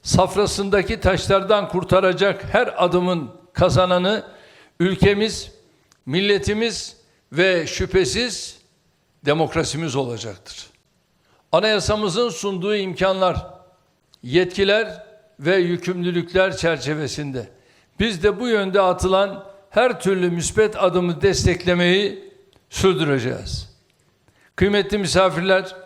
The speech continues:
vatandaşlarımızın huzur ve refahını artırmaya odaklanmış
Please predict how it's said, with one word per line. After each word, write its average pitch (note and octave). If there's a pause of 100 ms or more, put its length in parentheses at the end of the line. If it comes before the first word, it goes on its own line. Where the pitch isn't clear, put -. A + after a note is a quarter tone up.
(680)
vatandaşlarımızın G#3+
huzur G#3+
ve G3+
refahını G3
artırmaya F#3+
odaklanmış F3+